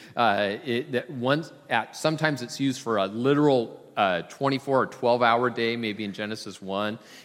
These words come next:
And then later you'd see it's for a period of time.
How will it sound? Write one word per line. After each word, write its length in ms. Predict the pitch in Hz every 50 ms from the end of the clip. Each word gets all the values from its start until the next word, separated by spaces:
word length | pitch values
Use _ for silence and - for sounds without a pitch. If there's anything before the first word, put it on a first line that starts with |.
| -
And 160 | - 127 127 131
then 200 | 135 135 127 123
later 320 | 127 135 151 160 151 131
you'd 200 | 117 113 113 107
see 160 | - - 123
it's 120 | 120 120 -
for 160 | - 120 107
a 60 | 98
period 560 | - - - - 156 147 143 135 127 120 104
of 140 | 98 92 -
time. 520 | - - 107 98 104 104 107 113 127 135